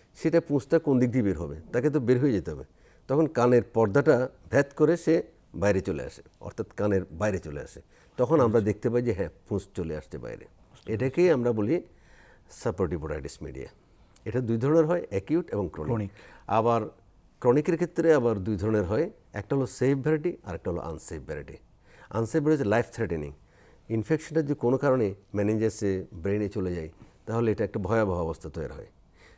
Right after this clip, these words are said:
Speaker 1: সেজন্য আমরা সবসময় সাজেস্ট করি আগে এটা ডায়াগনোসিস করার জন্য যে এটা কি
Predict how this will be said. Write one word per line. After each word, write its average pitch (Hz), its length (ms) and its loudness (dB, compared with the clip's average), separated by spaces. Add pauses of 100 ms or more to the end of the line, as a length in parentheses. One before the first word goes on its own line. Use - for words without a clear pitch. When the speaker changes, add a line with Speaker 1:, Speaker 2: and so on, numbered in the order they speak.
(140)
Speaker 1:
সেজন্য 156 300 2
আমরা 113 460 0
সবসময় 117 320 -6
সাজেস্ট 110 380 -6
করি - 360 -4
আগে 92 180 -2
এটা 127 200 -6
ডায়াগনোসিস 95 720 -4
করার 135 280 -4
জন্য 143 240 -2
যে 101 180 -2
এটা 117 180 -6
কি 135 220 -8